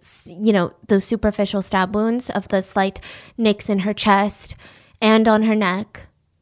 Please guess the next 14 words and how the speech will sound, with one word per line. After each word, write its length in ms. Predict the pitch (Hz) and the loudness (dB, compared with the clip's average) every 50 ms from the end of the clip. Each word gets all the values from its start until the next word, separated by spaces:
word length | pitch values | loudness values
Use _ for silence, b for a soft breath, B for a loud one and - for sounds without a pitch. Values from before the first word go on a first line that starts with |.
| _ _ _ - | _ _ _ 4
And 120 | 226 226 220 | 6 6 6
when 140 | 214 202 208 | 6 6 4
he 120 | 202 208 | 4 6
was 220 | 220 247 277 254 | 6 6 6 4
done, 420 | 226 214 196 190 - - 233 233 - _ _ _ _ _ _ _ _ _ _ _ _ _ _ _ _ _ - - | 2 0 0 0 -2 -6 -10 -12 -14 _ _ _ _ _ _ _ _ _ _ _ _ _ _ _ _ _ -2 2
David 320 | - 208 196 196 208 202 | 4 4 4 4 2 0
told 240 | - 196 196 196 190 | 0 0 0 0 0
Tony 360 | - - 190 180 180 190 190 | -2 -4 -6 -6 -6 -6 -6
it 40 | 180 | -6
was 160 | 170 185 - | -6 -6 -4
his 220 | - 190 - - - | -4 -4 -4 -6 -8
turn. 360 | - - - - - - - _ _ _ _ _ _ b b b b b - | -10 -10 -10 -12 -14 -16 -20 _ _ _ _ _ _ b b b b b -2
Now, 240 | 220 208 190 - - - - | 2 2 2 2 0 -2 0
at, 240 | 233 233 - - | 0 0 0 0